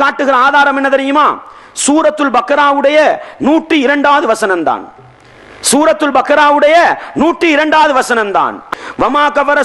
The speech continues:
சுலைமானு வலாக்கின்ன ஷயாத்தீன கஃபரு யுஅல்லிமூன நாஸ சிஹ்ர."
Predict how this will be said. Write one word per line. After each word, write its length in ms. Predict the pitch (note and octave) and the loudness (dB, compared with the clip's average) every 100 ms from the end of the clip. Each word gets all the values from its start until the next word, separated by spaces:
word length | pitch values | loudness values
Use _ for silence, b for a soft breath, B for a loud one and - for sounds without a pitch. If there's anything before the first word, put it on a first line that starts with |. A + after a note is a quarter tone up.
| C4+ | 0
சுலைமானு 720 | C4+ D4+ D4 D4+ D4+ D4+ D4+ B B C3 | 0 2 2 2 2 0 -2 B B -2
வலாக்கின்ன 640 | A3 D4 D#4 D4+ D#4 D4+ - | 0 2 0 0 2 2 0
ஷயாத்தீன 680 | A3+ B3 D4+ D#4+ D4+ D4+ D4 D4 | 0 2 2 0 0 2 2 0
கஃபரு 440 | B3+ C#4+ F4+ C#4 A#3+ B | 2 2 4 2 -2 B
யுஅல்லிமூன 760 | - - F4+ F4+ E4+ D4+ C#4+ C#4 C4+ | -4 0 0 2 2 2 2 0 0
நாஸ 300 | A#3+ A#3 B3+ - | 0 0 -2 -2
சிஹ்ர." 600 | G#3 F3+ E3+ B3 D#4 | -2 0 0 0 0